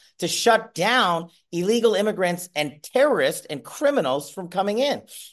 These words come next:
And you don't do that when you bend the knee and issue another continuing resolution and kick the can down the road so Congress can go on vacation again and they can go out and campaign. And before you know it, it's the summer.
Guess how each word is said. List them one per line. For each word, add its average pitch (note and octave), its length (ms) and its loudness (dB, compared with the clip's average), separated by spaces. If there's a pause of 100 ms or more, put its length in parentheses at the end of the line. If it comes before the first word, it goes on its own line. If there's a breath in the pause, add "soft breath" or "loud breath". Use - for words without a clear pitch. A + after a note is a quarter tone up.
(640)
And F3+ 160 0
you G3 80 -2
don't A#3+ 320 4
do A#3+ 220 0
that B2 380 -2 (260)
when F3+ 220 -2
you F3+ 100 -6
bend G3+ 340 2
the A3 80 4
knee E3 500 -6 (120)
and D#3+ 180 -2
issue G3+ 340 0
another F#3+ 300 2
continuing G3 560 -4
resolution E3+ 720 0 (220 soft breath)
and D3 120 -4
kick G#3 220 -2
the G#3 80 -2
can F#3+ 360 -4
down F#3 220 2
the F3+ 80 0
road D#3+ 420 2 (180 loud breath)
so - 180 -4
Congress F#3+ 400 -2
can G3 140 -6
go F#3 100 -2
on F#3 140 2
vacation E3+ 480 -4
again C3+ 380 -2 (180 loud breath)
and D3 160 -6
they E3 100 2
can G3 140 -6
go G3 80 6
out F#3 80 8
and F3 100 -4
campaign. F3 600 -2
And E3 100 -2
before E3+ 280 0
you G3+ 120 2
know A3 160 4
it, F3+ 40 -4
it's F3 120 -10
the E3+ 100 -6
summer. E3+ 380 -2